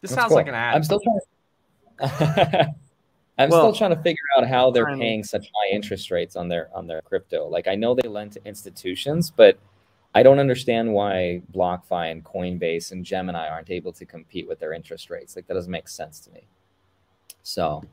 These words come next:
Speaker 2: I don't know.
Speaker 3: Yeah.
Speaker 2: I talked to Steven, their C E O, and he said that he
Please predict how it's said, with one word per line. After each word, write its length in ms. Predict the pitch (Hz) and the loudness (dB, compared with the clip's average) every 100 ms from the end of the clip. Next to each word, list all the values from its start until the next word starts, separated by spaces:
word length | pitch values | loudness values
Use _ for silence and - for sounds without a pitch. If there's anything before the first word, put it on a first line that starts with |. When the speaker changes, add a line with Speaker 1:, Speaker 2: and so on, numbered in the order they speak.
| _ _ _ _ - | _ _ _ _ -4
Speaker 2:
I 60 | 104 | -2
don't 80 | |
know. 140 | 98 87 | -2 -4
Speaker 3:
Yeah. 200 | 135 127 | -4 -4
Speaker 2:
I 60 | 113 | 0
talked 220 | 151 151 | 0 0
to 100 | 143 - | -4 -6
Steven, 200 | - 117 | -6 -2
their 120 | 101 | -2
C 300 | 104 131 120 | -4 -2 0
E 40 | 107 | 4
O, 140 | 110 | 4
and 80 | 101 | 2
he 80 | 98 | -2
said 340 | 101 101 92 | -2 -2 -4
that 100 | 104 92 95 | -10 -10 -16
he 260 | - 104 | -10 -10